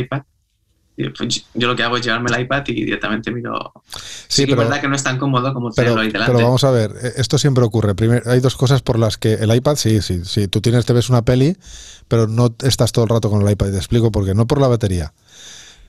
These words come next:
Speaker 2: Tú estás viendo en el iPad la, la tele, el, la peli,
Speaker 1: Mm.
Speaker 2: y llega la azafata con la comida.
Speaker 1: Ya,
Speaker 2: ¿Y
Speaker 1: claro.
Speaker 2: qué coño haces
Speaker 1: Eso
Speaker 2: con el
Speaker 1: digo,
Speaker 2: iPad?
Speaker 1: que no es tan cómodo como, ten-, como que
Speaker 2: ¿Vale?
Speaker 1: está la pantalla
Speaker 2: Y,
Speaker 1: bien
Speaker 2: y
Speaker 1: pegada.
Speaker 2: la segunda, te vas a dormir.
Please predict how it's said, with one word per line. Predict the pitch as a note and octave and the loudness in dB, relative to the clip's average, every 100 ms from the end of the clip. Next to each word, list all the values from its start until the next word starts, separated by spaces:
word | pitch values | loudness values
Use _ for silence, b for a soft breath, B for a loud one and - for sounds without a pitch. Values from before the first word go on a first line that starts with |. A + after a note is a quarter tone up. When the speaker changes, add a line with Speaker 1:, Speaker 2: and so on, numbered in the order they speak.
| B _ _ _ _ | B _ _ _ _
Speaker 2:
Tú | C3 | 0
estás | A#2 C#3+ | 2 2
viendo | A#2+ A#2 A2+ | 2 2 2
en | |
el | G#2 F#2 | 2 0
iPad | E2 D#2+ D2+ _ G2+ | -4 -6 -10 _ -4
la, | G2+ F#2 F#2+ | 0 0 -2
la | G2 F#2+ F2+ | -2 -2 -2
tele, | E2+ D#2+ - | -4 -6 -4
el, | G2+ F2+ F2 F2 F#2+ | -2 0 -2 -2 0
la | F#2+ | 0
peli, | F#2 E2 - - b b b | 0 -2 -6 -14 b b b
Speaker 1:
Mm. | B2+ B2 | -10 -4
Speaker 2:
y | A2 | 0
llega | A2 A#2+ | 2 2
la | B2+ | 2
azafata | B2+ C3 B2+ C#3 | 2 2 0 0
con | C3 G#2+ | 2 2
la | F2+ | 0
comida. | D#2+ D2 - _ - - - _ _ _ | -4 -6 -12 _ -18 -18 -20 _ _ _
Speaker 1:
Ya, | A#2+ A#2 | -4 -4
Speaker 2:
¿Y | A2+ | -2
Speaker 1:
claro. | A2+ | 0
Speaker 2:
qué | A2 A#2+ | 0 2
coño | D3+ D3 | 2 2
haces | B2 A#2+ | 2 2
Speaker 1:
Eso | |
Speaker 2:
con | - | 0
el | - | 0
Speaker 1:
digo, | C3 | 0
Speaker 2:
iPad? | A#2+ | 0
Speaker 1:
que | B2 | -2
no | |
es | C3 | -2
tan | C3 C3 | -2 -2
cómodo | C3 C#3 C#3+ | 0 0 0
como, | C3 A#2+ | -2 -4
ten-, | G#2 G2 - | -6 -10 -6
como | A2 | -2
que | G#2 | 2
Speaker 2:
¿Vale? | G#2+ B2+ | 4 2
Speaker 1:
está | G#2+ | 0
la | |
pantalla | G#2+ B2 | -2 -2
Speaker 2:
Y, | G#2+ | 0
Speaker 1:
bien | A#2 | 0
Speaker 2:
y | |
Speaker 1:
pegada. | A#2+ A2+ | 2 2
Speaker 2:
la | A2+ | 2
segunda, | B2+ B2 C#3+ B2 F2 G2+ _ - | 2 2 4 2 0 -10 _ -2
te | G#2 | 0
vas | G#2+ C#3 | 2 2
a | |
dormir. | A#2+ G2+ F#2 G#2+ - | 2 2 2 0 0